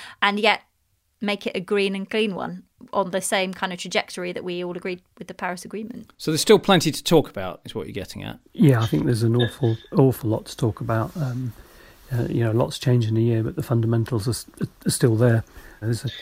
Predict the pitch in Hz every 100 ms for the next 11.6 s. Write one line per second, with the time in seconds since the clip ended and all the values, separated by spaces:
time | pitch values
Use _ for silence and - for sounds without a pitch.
0 | - - - - - 123 113 - 110 113
1 | 113 - 117 113 113 113 - - - -
2 | - - - - 117 110 110 110 113 107
3 | 110 113 113 117 113 - _ _ _ 156
4 | 143 - 131 113 - - 107 117 - 123
5 | 110 110 107 - 110 104 - 165 123 -
6 | - - - 139 - 127 113 113 110 113
7 | - 117 - - 110 110 110 107 113 110
8 | - 127 - 123 120 - 117 110 117 117
9 | - - _ - - _ - - - _
10 | - 190 202 185 - 175 - - _ 143
11 | 156 147 165 170 156 156